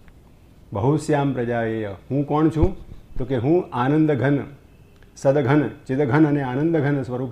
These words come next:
છું. એ બહુરૂપ બનું. હું બહુરૂપ બનું. એનો અર્થ શું થાય? હું જ્ઞાન સ્વરૂપ છું. એ મારા અનંત રૂપોની અંદર હું એ જ્ઞાનને વિકસાવું. હું ચિદઘન છું.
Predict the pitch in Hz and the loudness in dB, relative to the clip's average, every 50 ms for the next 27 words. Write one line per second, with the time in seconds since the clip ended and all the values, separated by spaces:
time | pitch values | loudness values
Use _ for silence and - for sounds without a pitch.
0 | - 160 160 127 - - - - - - 147 156 160 139 135 139 127 104 185 208 | 0 0 0 0 0 -6 -14 -14 -6 -2 0 0 0 2 2 2 2 4 6 6
1 | 214 214 175 190 156 151 147 135 110 95 - - 104 - - - - - - - | 6 6 6 4 2 0 0 -2 -4 -6 -10 -14 -20 -20 -20 -20 -20 -20 -20 -20
2 | - - - - - - - - - - - - - - - - - - - - | -20 -20 -20 -20 -20 -20 -20 -20 -20 -20 -20 -20 -20 -20 -20 -20 -20 -20 -20 -20
3 | - - - - - - - - 131 160 196 208 180 175 147 160 175 175 175 160 | -20 -20 -20 -20 -20 -12 -2 4 6 6 6 8 8 8 8 10 10 8 8 6
4 | 170 147 156 160 165 147 110 98 101 107 - - - - - - - 123 135 151 | 4 2 2 2 2 2 0 -4 -8 -14 -18 -20 -20 -20 -20 -10 -6 -2 -2 0
5 | 139 135 135 135 143 - - 147 143 - 139 156 180 180 - - - - - 143 | 2 2 0 0 -2 -4 -4 -4 -4 -2 0 0 0 -2 -4 -12 -12 -4 2 4
6 | 160 156 139 131 131 131 147 180 196 - - 170 165 170 156 131 - 170 151 113 | 4 4 4 4 4 4 4 4 4 2 2 2 2 2 2 2 4 4 4 2
7 | 107 - - - - - 147 151 165 175 160 139 123 123 131 147 160 - - - | 0 -4 -12 -18 -8 -2 0 2 2 4 2 2 2 4 4 4 4 4 2 0
8 | 127 139 180 196 190 180 170 151 143 135 160 160 165 165 165 156 156 151 156 156 | 0 2 2 2 2 2 2 0 0 0 2 2 4 4 4 4 2 2 0 0
9 | 143 123 147 156 156 156 143 151 147 143 139 135 127 123 127 131 135 139 135 120 | 0 0 0 -2 -2 -4 -4 -2 -2 -2 0 0 -2 -2 -2 -2 0 0 -2 -2
10 | 117 110 - - - 117 104 98 95 95 101 101 - - _ - - - - - | -4 -6 -8 -6 -4 -4 -4 -4 -8 -12 -14 -18 -20 -20 _ -20 -20 -20 -20 -20
11 | - - - - - - - - - - - - 143 156 170 165 156 165 202 202 | -20 -20 -20 -20 -20 -20 -20 -20 -20 -20 -6 0 4 4 6 6 6 6 6 8
12 | 160 175 185 185 165 147 170 160 123 107 | 8 8 6 6 6 6 4 4 4 2